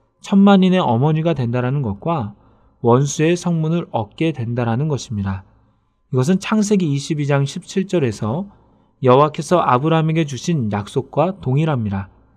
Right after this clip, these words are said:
내시가 크게 번성하여 하늘의 별과 같고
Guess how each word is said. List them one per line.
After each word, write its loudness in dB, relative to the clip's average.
내시가 2
크게 0
번성하여 0
하늘의 4
별과 4
같고 -2